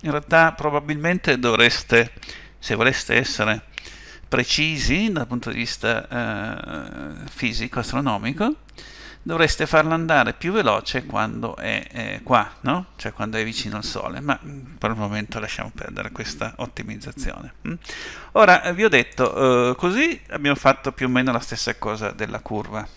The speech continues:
no? Del seguicurva. Ma se noi vogliamo fare in modo tale che questa, eh, questo pianeta faccia il giro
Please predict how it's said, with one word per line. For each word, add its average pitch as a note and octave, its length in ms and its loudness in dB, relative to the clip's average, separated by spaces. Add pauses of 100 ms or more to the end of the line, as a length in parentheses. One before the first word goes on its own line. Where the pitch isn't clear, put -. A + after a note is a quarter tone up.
(100)
no? D3 200 -2
Del A#2 160 -8
seguicurva. G#2 720 -8 (480)
Ma G#3 100 2
se A3 120 2
noi D4+ 120 6
vogliamo E3 360 2
fare F3 260 4
in D3+ 60 -2
modo B2+ 180 0
tale D3 220 0
che A#2+ 360 -4
questa, B2+ 520 -2
eh, G2+ 580 -8
questo C3+ 300 -6
pianeta A#2+ 560 -2
faccia B2 440 -2
il A2+ 160 -6
giro B2 540 -4